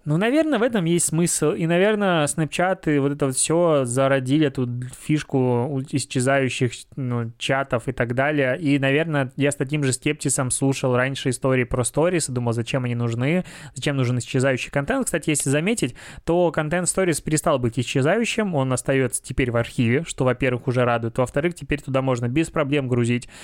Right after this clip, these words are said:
а, контент, который был сделан более двадцати четырех часов назад. Помнишь, раньше был геморрой, что можно было публиковать фотографии, которые были сделаны за последние сутки? А если вспомнить, какой эволюционный, как бы, п-, м, путь прошел, прошел ф-, ф-, формат сторис, это, конечно, безумное количество, там много всего изменилось.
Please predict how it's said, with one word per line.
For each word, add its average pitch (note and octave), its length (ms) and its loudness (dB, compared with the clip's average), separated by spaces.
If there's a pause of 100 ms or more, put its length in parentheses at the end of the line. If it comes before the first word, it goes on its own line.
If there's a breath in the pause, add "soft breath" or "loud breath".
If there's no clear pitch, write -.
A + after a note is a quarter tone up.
(200 loud breath)
а, C3 180 0
контент, D3 340 -2
который C3 240 -2
был B2+ 180 4
сделан B2 380 0
более B2+ 240 2
двадцати B2+ 320 -2
четырех C#3 320 -2
часов - 240 -2
назад. C3+ 240 2
Помнишь, G#3+ 240 -2
раньше C3+ 200 -2
был C3+ 140 0
геморрой, C3 380 2
что - 100 -8
можно C3 220 0
было B2+ 160 2
публиковать C3 400 -2
фотографии, C3+ 420 -2
которые B2 240 0
были A#2+ 220 2
сделаны C3+ 320 2
за A#2+ 80 0
последние B2 400 -2
сутки? - 80 -6 (840 loud breath)
А C#3 240 2
если E3+ 220 2
вспомнить, F#3 320 0
какой E3+ 480 2
эволюционный, D#3+ 800 4
как A#2+ 160 -2
бы, B2 120 0
п-, - 140 -16 (340)
м, D3+ 180 -6 (260)
путь F3+ 300 2
прошел, D3 540 0
прошел C#3+ 480 0
ф-, - 560 -12
ф-, C#3 120 -2
формат D3 320 0
сторис, A#3 380 0
это, C#3+ 140 -2
конечно, D3 320 -2
безумное C3 280 2
количество, C#3 400 -2
там A#2+ 120 -2
много B2 280 0
всего A#2+ 200 0
изменилось. F#3 440 0